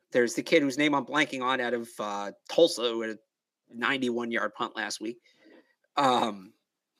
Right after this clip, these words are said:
they might need to. They might. They do need to draft a kicker. I, I, I, I don't, like, I'm so year, or not draft, but, like, bring in. It can be a U D F A. They need to have somebody ready to go behind Nick Folk. Nick Folk's been amazing,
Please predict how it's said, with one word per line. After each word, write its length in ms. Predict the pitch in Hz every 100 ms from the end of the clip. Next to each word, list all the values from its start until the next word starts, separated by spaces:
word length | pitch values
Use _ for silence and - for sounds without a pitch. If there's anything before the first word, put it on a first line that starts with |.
| _ _ _ - -
they 100 | 165
might 140 | 196 254
need 140 | 262
to. 160 | 165 120 - _ _ _ _ -
They 80 | 175
might. 240 | 208 156
They 120 | 185
do 200 | 151 240
need 120 | 285 254
to 60 |
draft 300 | 190 208 180
a 40 | 165
kicker. 400 | 160 - 104 - 156
I, 220 | 156 165
I, 140 | 170 165 170 165
I, 120 | 185 202 208
I 40 | 247
don't, 180 | 254 254
like, 240 | 202 160 - - - _ _ _ _ _ _ _ _ _ _ - 185
I'm 200 | 196 175
so 280 | - 285
year, 280 | 214 165 214
or 240 | 202 190 -
not 220 | 180 175 156
draft, 460 | 143 147 113 -
but, 80 | 165
like, 240 | 156 139 131
bring 260 | 175 151
in. 180 | 127 107
It 80 | 110
can 140 | 180
be 100 | 156
a 40 | 160
U 140 | 147
D 140 | 143 147
F 160 | 135
A. 260 | 143 139 - - - -
They 140 | 170
need 100 | 214
to 60 | 262
have 100 | -
somebody 280 | 202 180 160
ready 240 | 147 147
to 60 | 135
go 140 | 135 131
behind 300 | 123 127 123
Nick 160 | 117
Folk. 200 | 131 110
Nick 160 | 160 175
Folk's 260 | 202 175 -
been 120 | 165
amazing, 480 | 147 170 160 170